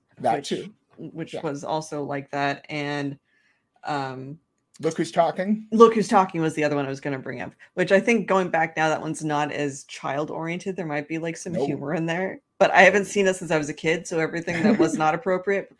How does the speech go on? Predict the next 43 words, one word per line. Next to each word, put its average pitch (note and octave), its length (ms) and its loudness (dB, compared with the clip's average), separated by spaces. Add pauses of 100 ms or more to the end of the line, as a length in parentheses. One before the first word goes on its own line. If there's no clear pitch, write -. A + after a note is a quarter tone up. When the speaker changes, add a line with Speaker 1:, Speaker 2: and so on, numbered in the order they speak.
(240)
Speaker 2:
went D#3 260 -10
o-, - 220 -6
just, - 240 -18
like, D3 80 -6
Speaker 1:
The, F#3 60 12
Speaker 2:
went F#3+ 280 12
Speaker 1:
if F#3 80 2
Speaker 2:
over - 40 -2
Speaker 1:
I G3+ 80 6
Speaker 2:
my - 20 6
head. A#3 80 6
Speaker 1:
remember, G#3+ 520 2
if F#3 120 -2
I, G3+ 180 2
'cause F3 160 -8
I, F3 120 4 (140)
I, E3 180 0 (140)
I E3 120 -2
watched D#3 260 -6
all C3+ 140 -8
those C3 180 -18
movies A#2+ 260 -20
quite B2+ 200 -16
a A#2 40 -16
bit A#2 220 -12
when B2+ 80 -16
I A2+ 40 -12
was A2 120 -18
a F#3+ 60 -4
Speaker 2:
Yeah. D#3 220 2
Speaker 1:
kid, D3 80 -14
and C3+ 60 -16
if B2+ 120 -10
I D#3+ 80 0
remember E3 420 -2
right, C3+ 300 -2 (400)
the C#3+ 240 -4
first - 680 -6
one F#3 300 0
and E3+ 160 -8
probably B3 260 0
the F3+ 100 -8
sequel F#3 600 -2